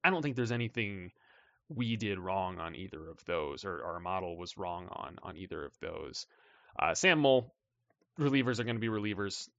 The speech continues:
That one was certainly a bit strange, but on the flip side, and, and we got some thoughtful comments on this from Kyle Bodie of Driveline on Twitter,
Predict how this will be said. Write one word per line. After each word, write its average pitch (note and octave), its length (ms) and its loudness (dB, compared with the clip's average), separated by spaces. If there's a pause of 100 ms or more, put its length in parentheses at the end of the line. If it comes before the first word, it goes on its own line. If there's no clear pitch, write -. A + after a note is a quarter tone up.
(200)
That G#2 220 0
one A2 160 -6
was G#2 100 -6
certainly G2 640 -2 (220)
a B2 80 0
bit A2+ 160 -2
strange, G#2+ 480 -6
but F3 560 6 (260)
on A2+ 160 -2
the A2 60 -2
flip C#3 260 0
side, F#2 380 2
and, F#2+ 240 -6
and F2+ 180 -10
we F2+ 320 -6 (640)
got B2 220 2
some A2+ 120 -4
thoughtful G2 420 0
comments G2 420 -6
on F2+ 180 -6
this F2+ 180 -10
from G2 160 -10
Kyle F#2+ 260 -2
Bodie G2 300 -4
of F2 100 -10
Driveline G2+ 560 -2
on E2+ 100 -12
Twitter, B2+ 380 0